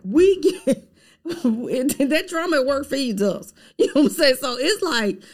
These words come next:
you, <laughs> you're sitting there, you're like, you know, you've been fed by this drama. But here's the, but, but let me say this. There's the work you, there's the home you, there's the church you, <laughs> there, there is the, um,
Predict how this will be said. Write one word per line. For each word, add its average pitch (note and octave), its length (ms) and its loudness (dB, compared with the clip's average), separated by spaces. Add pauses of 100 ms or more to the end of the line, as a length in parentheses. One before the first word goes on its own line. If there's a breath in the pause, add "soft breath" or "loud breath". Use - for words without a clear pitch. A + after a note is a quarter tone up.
(200 loud breath)
you, C4+ 220 4
<laughs> - 60 -6
you're D4 520 0
sitting F4+ 420 0
there, B3 160 2
you're B3+ 220 0
like, G3 420 -2 (440 loud breath)
you C#4 140 4
know, C4 100 2
you've A#3 200 0
been C4 180 0
fed F4+ 320 0
by D#4 160 0
this B3 180 0
drama. A3+ 500 -2 (1200)
But D4+ 240 0
here's F#4+ 300 4
the, D#4+ 220 0
but, A#3+ 320 0
but C4 120 4
let C#4+ 160 0
me D4+ 120 2
say C4 200 -2
this. B3 360 -4
There's G3 260 0
the G3+ 80 2
work B3 380 2
you, D4+ 420 2 (200)
there's G3 220 0
the F3 120 -2
home A#3+ 340 0
you, A3 440 0
there's F#3+ 240 0
the F#3 80 -2
church G#3+ 400 -4
you, F#3 380 -2 (180)
<laughs> - 200 -20
there, A#3+ 140 2 (160)
there A3 380 0
is G3 260 0
the, F3 320 -4 (480 soft breath)
um, F3 520 -4